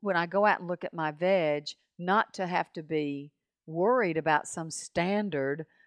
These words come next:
of, uh, that someone else is going to hold that vegetable up to, that I'm gonna say, "You know what?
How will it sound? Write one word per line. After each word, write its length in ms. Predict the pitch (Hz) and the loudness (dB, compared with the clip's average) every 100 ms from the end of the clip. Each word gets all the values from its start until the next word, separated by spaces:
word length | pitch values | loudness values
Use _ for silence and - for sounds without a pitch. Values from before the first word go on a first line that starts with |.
| _ | _
of, 420 | - 151 147 147 - | 4 6 4 -4 -14
uh, 100 | - - - _ _ _ _ | -10 -10 -12 _ _ _ _
that 240 | 160 180 - | -4 -4 -2
someone 320 | 220 208 170 | -2 0 4
else 300 | 185 226 - | 6 6 2
is 100 | 160 | -8
going 280 | - 156 151 | -4 -4 -6
to 180 | 147 - - | -10 -12 -4
hold 240 | 190 180 | -2 2
that 180 | 160 151 | 0 0
vegetable 480 | 165 160 - 143 143 | -2 -2 -4 0 2
up 160 | 139 | 2
to, 180 | - 156 | 0 -4
that 120 | 151 147 | 0 2
I'm 160 | 190 | 2
gonna 220 | 214 156 | 0 -4
say, 240 | - 147 139 _ _ | -2 -2 -2 _ _
"You 80 | 196 | -4
know 100 | 214 | -4
what? 240 | 220 262 | -4 -8